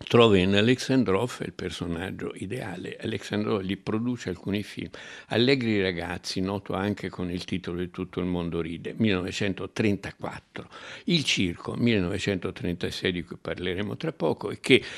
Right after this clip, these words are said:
trentasei vuol dire l'anno dopo dell'uccisione di Kirov e l'anno prima delle grandi purghe in cui Stalin, spietato, manda al,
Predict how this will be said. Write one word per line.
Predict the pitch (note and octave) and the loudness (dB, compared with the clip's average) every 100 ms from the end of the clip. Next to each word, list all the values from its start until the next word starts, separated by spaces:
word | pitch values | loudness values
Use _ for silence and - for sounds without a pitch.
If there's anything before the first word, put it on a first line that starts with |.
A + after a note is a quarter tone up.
| - - | -10 2
trentasei | A2+ C3 D#3+ - A2+ | 4 6 4 2 2
vuol | G2+ A#2+ | 2 2
dire | G2+ F#2 G2 | 2 2 2
l'anno | C#3 D3 A#2+ G#2+ | 2 4 6 4
dopo | C3+ C3 - | 4 0 -2
dell'uccisione | F2 F#2 F#2 F#2+ - G2+ | 0 2 0 -2 -2 2
di | A2 G#2+ A2+ B2+ | 4 4 2 2
Kirov | - A#2 C3 A#2 - | 4 4 6 2 0
e | - A2+ | 0 2
l'anno | A2 A#2 A2 G2 | 4 6 4 2
prima | - A#2 G2 | 4 4 4
delle | F2 F#2 F2+ | 2 0 0
grandi | F2+ G2+ B2+ G#2 D#2+ | 0 2 2 2 -2
purghe | - G2 E2+ E2 - - - - - - - | -6 -6 -4 -6 -10 -12 -14 -20 -20 -20 -8
in | - F2+ | -4 -4
cui | - G2+ F#2+ E2+ | -2 -2 -2 -4
Stalin, | - G2+ F#2 G2 F#2 - - - - - - | -6 -2 0 0 -2 -2 -6 -10 -16 -16 -8
spietato, | - - A2 G2 - F2+ F#2 - - | -6 0 0 0 0 0 -2 -2 -4
manda | F2 G2 G2+ G2 F#2 F#2+ - | 0 0 -2 -4 -4 -4 -4
al, | F2+ E2+ E2 | -4 -6 -6